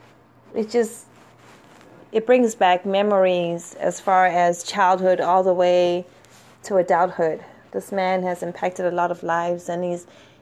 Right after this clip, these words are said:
produced such good music and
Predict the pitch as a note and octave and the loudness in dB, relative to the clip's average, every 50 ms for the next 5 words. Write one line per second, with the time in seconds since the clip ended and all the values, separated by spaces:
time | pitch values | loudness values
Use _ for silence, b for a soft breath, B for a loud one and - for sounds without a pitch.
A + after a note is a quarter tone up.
0 | B - - A3 G3+ G3+ - G3+ G#3 G3 G3 - A#3 G#3+ G#3 - - - G#3 F#3+ | B -8 -4 -4 -4 -2 -2 -2 -2 -2 -2 -2 -2 -2 -2 -2 -4 -4 -2 -2
1 | F#3 F#3 F#3 F#3+ F#3+ F#3 - F#3+ F#3 F3+ F3+ F3 F3+ - - - - F3+ F3 F3+ | -2 -2 -2 -2 -2 -2 -2 0 0 2 0 0 -4 -8 -14 -10 -8 -6 -6 -4
2 | F3 F3 F3 E3+ E3+ F3 - | -4 -6 -6 -6 -8 -10 -14